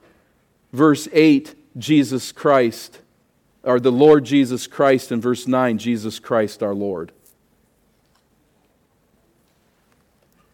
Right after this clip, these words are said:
I mean, you gotta be absolutely asleep to not get that, right?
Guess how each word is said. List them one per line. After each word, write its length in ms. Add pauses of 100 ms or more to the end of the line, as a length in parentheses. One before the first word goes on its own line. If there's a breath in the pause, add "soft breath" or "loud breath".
(460)
I 40
mean, 120
you 100
gotta 280
be 200
absolutely 640
asleep 600
to 80
not 220
get 180
that, 380
right? 380